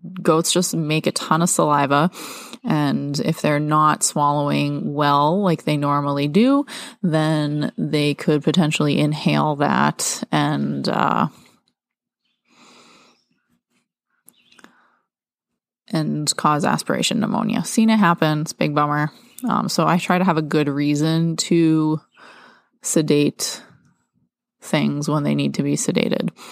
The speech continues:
Uh, as far as restraining animals for things like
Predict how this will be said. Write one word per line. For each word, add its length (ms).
Uh, 540
as 160
far 220
as 120
restraining 520
animals 560
for 440
things 580
like 380